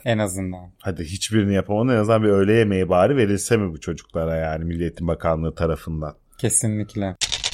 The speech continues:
Speaker 2: Onun
Speaker 1: Değil mi?
Speaker 2: yerine bak, e, özel okullara bedava kitap dağıtıyorlar. İki bin dört, iki bin beşten beri falan herhalde. Milli Eğitim Bakanlığı kendi kitaplarını dağıtıyor bedavaya. Şimdi artık özel okulları da zorunlu hale getirmiş. Demiş ki, "Benim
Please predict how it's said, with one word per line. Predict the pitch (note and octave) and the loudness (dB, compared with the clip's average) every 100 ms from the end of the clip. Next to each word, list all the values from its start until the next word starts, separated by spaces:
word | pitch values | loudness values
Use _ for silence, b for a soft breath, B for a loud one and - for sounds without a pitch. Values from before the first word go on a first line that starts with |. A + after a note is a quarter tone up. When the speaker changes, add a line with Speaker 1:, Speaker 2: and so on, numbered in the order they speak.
| - - - - | -4 -6 -8 -4
Speaker 2:
Onun | B2 C3+ D3 | 2 4 4
Speaker 1:
Değil | C#3+ | 6
mi? | |
Speaker 2:
yerine | B2+ A#2+ D3 D#3+ | 6 6 4 4
bak, | D#3 - - | 4 2 -10
e, | A2+ B2+ A#2+ A#2 A#2 | -4 4 6 8 6
özel | A#2+ B2+ C3 | 4 4 2
okullara | A#2+ A#2 A#2 C3+ D#3+ | 2 0 2 4 4
bedava | C3+ A#2+ A2+ B2 D#3 | 4 6 6 6 0
kitap | - C#3+ - | 2 2 4
dağıtıyorlar. | G#2 F#2 - F2 D#2+ D2+ - - | 2 2 0 -6 -6 -8 -14 -12
İki | G#2 - | -8 -2
bin | A#2 B2 | 0 4
dört, | C3+ | 4
iki | A2+ - | 2 -4
bin | A#2 | 2
beşten | A#2 A#2 - C3 A#2 | 2 2 2 4 4
beri | D3+ | 0
falan | - A2 A#2+ | 4 6 6
herhalde. | G#2 F2+ F2+ G#2+ | 4 4 2 0
Milli | G#2 G#2 | -6 -2
Eğitim | G#2 - A2+ | -2 0 0
Bakanlığı | G#2 A2 G#2+ C#3 | 2 2 2 0
kendi | D3+ A2+ G#2+ | 2 2 2
kitaplarını | - A#2 G#2 - G#2 A2 | -2 0 0 2 0 2
dağıtıyor | G2+ F2+ F2 A#2 A#2+ | 4 2 2 -4 0
bedavaya. | G2 F#2+ F#2+ F2+ G2+ E3+ A3 | 2 6 6 4 4 2 0
Şimdi | - C3 C3 | -6 0 4
artık | C#3+ - C3+ | 4 4 -2
özel | A#2+ D3 | 0 4
okulları | D3+ D3 C3 C3+ E3+ | 2 2 2 2 4
da | A3 | 4
zorunlu | A#2+ C3+ C3+ C3+ C3 | 6 4 6 6 8
hale | G#2+ F#2+ F#2 | 8 6 2
getirmiş. | F2 - F2 E2+ G#2 | -4 -8 -10 -8 -2
Demiş | A2+ F3 - | -2 -2 -6
ki, | G3 | -2
"Benim | D#3+ C#3+ C#3+ | 0 0 -2